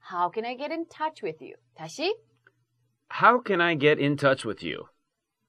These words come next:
Speaker 2: How can I get in touch with you?
Speaker 1: 그렇습니다. 연락하는 방법을 묻고 있네요. 그랬더니 이제 이번에는 사무실 번호를 주는군요.
Speaker 2: You can call me at seven one two, six five six eight.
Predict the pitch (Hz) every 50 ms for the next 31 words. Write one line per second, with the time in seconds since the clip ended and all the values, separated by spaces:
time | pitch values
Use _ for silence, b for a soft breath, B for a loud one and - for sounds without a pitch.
0 | _ _ _ _ _ _ _ _ - - 92 107 - 135 139 151 160 185 190 208
1 | 208 - 220 247 247 - 277 165 - 113 90 73 - - 196 165 160 - 160 165
2 | 143 135 143 156 180 175 156 151 165 202 214 - 330 349 349 330 294 262 214 208
3 | 185 196 220 220 226 220 - 220 220 214 208 202 180 175 214 277 - b b b
4 | b b - 180 170 170 170 170 165 165 165 160 185 180 190 196 233 226 220 214
5 | 196 185 226 254 269 - - 160 165 170 180 190 196 - 269 269 262 - - -
6 | 170 180 180 185 185 214 254 247 277 269 277 262 277 262 262 269 285 285 240 196
7 | 160 139 127 98 - - _ _ _ _ _ _ _ b b b b b b b
8 | b _ _ _ _ _ _ - - 107 107 - - 101 98 - 156 170 180 190
9 | 160 131 127 147 175 175 151 175 208 - _ _ _ _ _ _ _ _ _ _
10 | _ _ - - 87 87 95 95 87 85 87 85 82 - - 180 208 226 254 247
11 | 240 _ _ _ _ _ _ _ _ _ - - 214 220 - - - 175 180 180
12 | 180 180 151 139 - 165 165 - - - 143 139 139 - - -